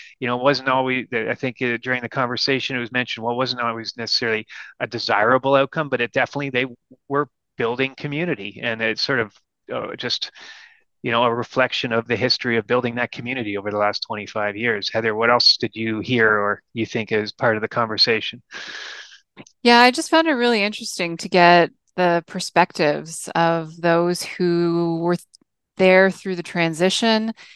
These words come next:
Speaker 2: and have seen the community develop and grow over time, and, and how the Saugeen Shores brand has evolved since that initial inception twenty-five years ago until today.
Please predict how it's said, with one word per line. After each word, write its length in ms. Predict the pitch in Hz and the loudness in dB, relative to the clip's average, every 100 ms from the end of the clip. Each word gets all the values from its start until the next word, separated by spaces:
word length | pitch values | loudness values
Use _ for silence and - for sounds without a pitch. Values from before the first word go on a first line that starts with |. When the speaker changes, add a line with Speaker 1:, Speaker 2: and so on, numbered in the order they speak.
| _ _ | _ _
Speaker 2:
and 140 | 180 | 0
have 160 | 185 170 | 0 -2
seen 340 | - 190 190 | -2 0 2
the 80 | 185 | 0
community 720 | - 185 180 185 180 185 180 | -2 -4 -2 0 2 2 2
develop 560 | 175 170 175 180 185 - | 0 2 6 8 6 2
and 140 | 165 | -6
grow 380 | 170 170 180 175 | 0 4 4 2
over 200 | 165 160 | -2 -4
time, 580 | - 170 175 180 180 175 | -4 2 4 6 4 0
and, 280 | 160 156 165 - _ | -6 -8 -14 -20 _
and 100 | 180 | -6
how 220 | 170 180 | 0 4
the 120 | 175 175 | 4 2
Saugeen 540 | - 190 196 190 196 | 4 4 4 0 -4
Shores 400 | 175 185 175 165 | -2 0 0 0
brand 680 | - 165 170 180 165 147 151 | -4 0 4 6 4 2 -6
has 240 | - 160 | -6 -4
evolved 640 | 160 147 160 160 147 151 151 | -4 4 6 8 6 2 -6
since 320 | - 165 160 | -8 -8 -6
that 180 | - 156 | 4 4
initial 480 | 156 156 165 - 160 | 4 0 0 0 0
inception 640 | 156 - 170 - 175 170 170 - - - | -2 -2 -2 -2 -4 -4 -8 -14 -18 -20
twenty-five 420 | - 170 160 160 160 | -2 -2 2 2 6
years 220 | 208 202 | 4 4
ago 260 | 208 196 | 4 4
until 240 | 190 185 202 | 4 -2 -2
today. 340 | - 285 - | 0 2 0